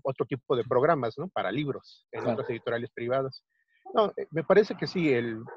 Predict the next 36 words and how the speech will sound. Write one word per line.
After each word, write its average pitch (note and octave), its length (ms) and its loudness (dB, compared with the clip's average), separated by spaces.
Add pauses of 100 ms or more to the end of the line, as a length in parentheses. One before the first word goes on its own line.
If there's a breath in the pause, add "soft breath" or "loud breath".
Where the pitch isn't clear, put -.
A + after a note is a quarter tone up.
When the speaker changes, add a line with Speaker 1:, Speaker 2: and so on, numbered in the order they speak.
(160)
Speaker 1:
debe F#3 180 6
darse F3+ 240 4
seguimiento. C#3+ 580 -4
A C#3 40 0
mí F3 60 -2
me A#3+ 80 -2
parece F3+ 320 0
que - 120 -4
la C3 100 2
interfase E3+ 560 4
del B2+ 140 2
programa, A#2+ 500 -2 (400)
que A#2 100 -6
fue D3 120 4
la D#3 80 6
mejora C#3+ 400 6
para A#2 240 0
O B2+ 160 4
J C3+ 140 0
S, - 180 -6
O C3+ 120 4
J C3 300 0
S B2+ 160 -2
tres - 220 -4
por B2 100 -6
lo A#2 100 -2
que - 140 -8
veo, C#3 240 0 (540)
pues A2 120 -4
sí, E3 240 2
este, A2 360 -4
requiere C3 440 2
todavía, B2 560 2
pues, - 160 -12
más G#2+ 200 -6
impulso, D#3+ 440 -6